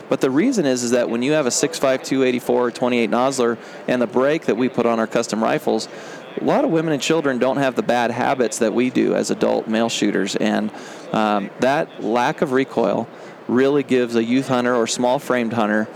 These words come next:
um, an advantage, 'cause they're not gonna have the bad habits, and they're not gonna jump from recoil because they're not experiencing much recoil in those calibers. The, probably the biggest difference on a big elk, let's say at nine hundred or thousand yards with the six five two eighty-four,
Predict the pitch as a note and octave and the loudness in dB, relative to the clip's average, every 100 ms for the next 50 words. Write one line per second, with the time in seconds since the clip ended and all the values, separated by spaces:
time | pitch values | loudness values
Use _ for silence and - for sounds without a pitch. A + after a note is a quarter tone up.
0 | - - - - G#2+ G2+ G2 - A2+ G#2+ | -16 -18 -8 -2 0 0 0 -2 0 0
1 | A#2 B2 A2+ - - G#2+ A#2+ A#2+ - A#2 | 0 0 0 -2 -2 0 0 0 0 0
2 | A2+ G#2+ A2+ G#2+ B2+ E3+ - A#2+ B2 B2+ | -2 0 0 0 0 -2 -2 -2 0 0
3 | A#2+ A#2+ A2+ A2+ A2 A2+ C3 - A2 A2 | 0 -2 0 -2 -2 0 0 2 0 2
4 | - A2 A#2 A#2+ A2+ - C#3 C#3+ C3+ A2 | 0 0 0 0 0 -2 0 0 0 -2
5 | G#2 - G#2 - G2+ G2 - G2+ G#2 G#2+ | -2 0 0 0 0 -2 -2 0 0 0
6 | F#2+ - - - - - - - - - | -4 -8 -16 -14 -12 -12 -12 -8 -6 -2
7 | - F3 G3 C#3+ C3+ C#3 C#3+ - C3+ C#3 | 0 2 2 0 2 2 2 2 0 0
8 | C3 B2 A#2 G#2+ A#2+ A#2 A2+ A#2+ - A2+ | 0 0 2 2 2 2 2 0 0 0
9 | - A2 A#2 G#2 A2 A2 A2+ A2+ A2 G#2+ | 0 0 2 2 0 2 2 2 0 0
10 | G#2+ G#2+ G#2+ G#2+ A2 G#2+ A2+ - - A#2 | 0 0 0 2 0 0 -2 0 -2 0
11 | - A2 - A2 G#2+ - B2 A2+ | 0 -2 0 0 0 0 2 2